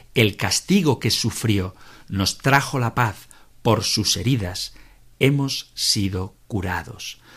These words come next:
Todos nosotros nos perdimos como ovejas, siguiendo cada uno su propio camino, pero el Señor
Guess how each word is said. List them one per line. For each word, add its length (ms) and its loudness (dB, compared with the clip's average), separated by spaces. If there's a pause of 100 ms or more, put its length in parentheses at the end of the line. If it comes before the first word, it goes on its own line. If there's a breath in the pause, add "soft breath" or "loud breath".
(200 loud breath)
Todos 360 6
nosotros 580 0
nos 240 -4
perdimos 640 -2
como 280 0
ovejas, 540 -4 (240 loud breath)
siguiendo 500 2
cada 280 4
uno 200 2
su 160 0
propio 320 -2
camino, 480 0 (340 loud breath)
pero 220 4
el 120 2
Señor 420 2